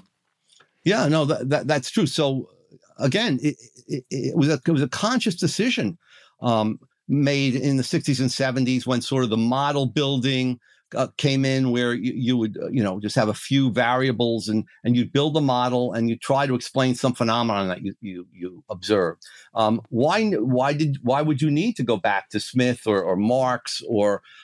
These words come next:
um, Walras or, or the Austrians like Menger and so on? Um, the, the people that, that, you know, control the profession a-, a-, and are, they're those that, that, you know, are in graduate programs and,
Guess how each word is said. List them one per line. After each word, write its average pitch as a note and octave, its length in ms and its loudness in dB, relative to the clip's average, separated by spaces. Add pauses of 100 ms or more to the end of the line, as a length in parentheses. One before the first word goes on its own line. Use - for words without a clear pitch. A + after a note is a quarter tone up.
(100)
um, G2+ 300 2
Walras A2 760 0
or, A#2 200 2
or A#2+ 140 0
the G#2 100 0
Austrians C3 440 0
like A2 160 0
Menger B2 400 0
and B2 120 -2
so B2 240 0
on? A#2+ 240 -2 (320)
Um, A2 420 0 (680)
the, C3 340 0 (200)
the C3 120 -10
people D#3+ 320 0
that, C3+ 260 0 (240)
that, A#2 220 0 (200)
you B2 140 -2
know, G#2+ 140 -2 (420)
control C#3+ 520 0
the A#2+ 100 0
profession B2+ 600 0
a-, A2+ 240 -4
a-, - 120 -8 (100)
and B2 300 2
are, A#2+ 340 0
they're B2 460 0
those B2 300 2
that, A#2 160 0 (540)
that, G#2+ 220 2
you A#2+ 100 2
know, G2+ 140 2
are G#2+ 80 2
in G#2+ 80 2
graduate A#2+ 420 0
programs A#2+ 640 0
and, G#2+ 140 -2